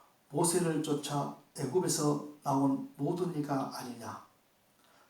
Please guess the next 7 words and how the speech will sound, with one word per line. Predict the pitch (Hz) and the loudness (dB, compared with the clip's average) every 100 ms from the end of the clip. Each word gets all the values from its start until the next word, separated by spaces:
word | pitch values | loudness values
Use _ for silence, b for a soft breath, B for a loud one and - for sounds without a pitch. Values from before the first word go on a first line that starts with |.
| - | -2
또 | 175 165 | 2 2
하나님이 | - 170 165 156 147 143 - - _ _ | 2 0 0 2 2 2 0 -12 _ _
사십 | - - 196 202 180 | -6 0 0 0 0
년 | 170 165 | -2 -2
동안에 | 160 147 147 139 - - _ | 0 2 2 2 -2 -14 _
누구에게 | 143 127 139 190 175 165 147 - | -4 -2 6 6 6 4 0 0
노하셨느뇨? | 151 147 139 139 123 120 117 | 2 2 2 -2 -4 -8 -14